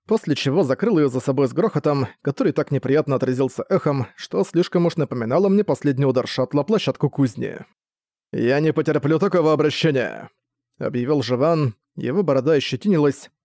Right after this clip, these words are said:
и он шагнул вперёд, чтобы схватиться за ручку. Скитарии блокировали ему путь, и он, совершенно оскорблённый, испепелил их взглядом.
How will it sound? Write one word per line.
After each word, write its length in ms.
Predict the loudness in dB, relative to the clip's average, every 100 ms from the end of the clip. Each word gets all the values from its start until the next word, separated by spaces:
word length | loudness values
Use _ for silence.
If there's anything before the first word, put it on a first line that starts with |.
| -10
и 80 | -4
он 180 | -2 0
шагнул 320 | -2 0 -2
вперёд, 260 | 0 -2
чтобы 240 | -2 -2 -2
схватиться 440 | -2 0 0 0
за 140 | 2 2
ручку. 540 | 0 -4 -6 -6 -10 _ _ _ _
Скитарии 500 | -20 -10 -2 0 2
блокировали 520 | 2 0 0 0 2 2
ему 180 | 0
путь, 340 | 0 0 -2 -8 _ _ _ -4
и 80 |
он, 340 | 0 2 2 0 -4
совершенно 540 | -4 -2 -2 -2 -2
оскорблённый, 800 | -2 -4 -2 2 2 2 0 -2 _ _
испепелил 720 | -2 -2 0 -2 0 2 2 2
их 100 | 0
взглядом. 640 | -2 0 2 0 -6 -12